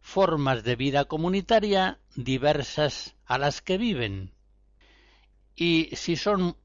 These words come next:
pueblos muy pobres, no centran su atención en mejorar su régimen de vida, sino más bien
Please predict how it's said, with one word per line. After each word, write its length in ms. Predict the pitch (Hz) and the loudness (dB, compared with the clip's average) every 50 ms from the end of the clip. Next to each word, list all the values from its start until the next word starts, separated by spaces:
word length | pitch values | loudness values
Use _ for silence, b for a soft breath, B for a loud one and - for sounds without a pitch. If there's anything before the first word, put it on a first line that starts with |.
| _ _ | _ _
pueblos 560 | 202 208 196 160 135 123 113 113 101 - - | 2 4 4 4 2 0 -4 -6 -8 -10 -8
muy 160 | - 151 196 214 | -4 -2 -2 0
pobres, 640 | - - 240 233 208 196 196 185 - - - - _ _ _ _ _ | 2 4 4 4 4 4 2 0 -2 -4 -10 -18 _ _ _ _ _
no 220 | - 160 170 165 143 | -4 0 0 0 0
centran 680 | - - 233 220 185 156 131 - 131 120 120 113 110 | 2 2 4 4 4 2 0 0 -2 0 0 -2 -4
su 160 | - - 135 | -4 -2 0
atención 840 | 131 135 - 156 151 156 143 - 190 185 175 139 123 113 104 101 - - _ _ _ _ _ _ _ _ | 0 0 0 0 -2 -2 -2 0 0 2 2 2 0 -2 -6 -8 -12 -14 _ _ _ _ _ _ _ _
en 240 | - 127 127 131 131 | -6 -2 -2 0 0
mejorar 680 | 135 143 - - 151 147 156 160 156 143 143 143 - - _ _ _ | 0 -2 0 0 0 4 4 4 4 4 0 -4 -6 -12 _ _ _
su 220 | _ - - 165 147 | _ -8 -6 -4 -2
régimen 640 | 143 156 170 165 - - 170 160 156 160 165 165 165 | 0 0 0 0 0 -2 -4 -2 0 0 0 0 -2
de 120 | 175 180 | -2 -2
vida, 500 | 202 220 202 160 131 113 104 - - - _ _ _ _ _ _ _ _ _ _ _ - | -2 0 0 0 0 -2 -4 -6 -10 -14 _ _ _ _ _ _ _ _ _ _ _ -16
sino 460 | - - 147 143 139 139 135 135 - - | -6 -2 0 0 0 0 -2 -4 -6 -6
más 280 | 143 143 151 151 131 120 | -2 0 0 0 -2 -2
bien 400 | 135 147 160 160 156 156 165 | 0 0 2 2 2 -2 -4